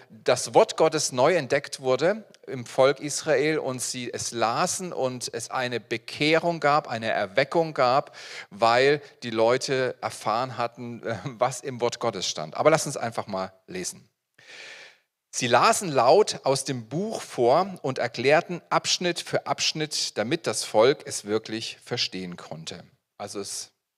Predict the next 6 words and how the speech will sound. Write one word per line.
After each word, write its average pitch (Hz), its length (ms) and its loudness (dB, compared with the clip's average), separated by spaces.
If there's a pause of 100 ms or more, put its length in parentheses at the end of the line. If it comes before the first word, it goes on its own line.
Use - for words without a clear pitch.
(260)
zeigt - 580 -2
auch 131 300 2
hier 135 340 0
an 110 140 -8
dieser 120 220 -4
Stelle, 120 400 0